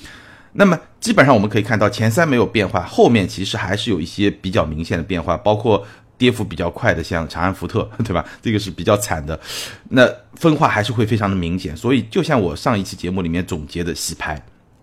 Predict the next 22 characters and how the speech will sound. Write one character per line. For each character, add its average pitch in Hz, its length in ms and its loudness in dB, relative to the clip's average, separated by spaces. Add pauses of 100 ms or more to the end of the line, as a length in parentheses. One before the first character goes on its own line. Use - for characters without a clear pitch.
(140)
洗 - 260 -6
牌 101 260 0
这 117 140 2
两 90 160 2
个 85 80 -4
字 101 180 -10
在 92 320 0 (320)
现 117 220 2
在 113 80 4
这 110 140 -2
个 101 40 2
存 92 220 -6
量 120 160 2
市 101 140 -4
场 80 180 -8
会 - 260 -2 (120)
越 175 160 6
来 87 120 0
越 90 140 -4
明 78 180 -8
显。 - 220 -10 (720)
好， - 340 2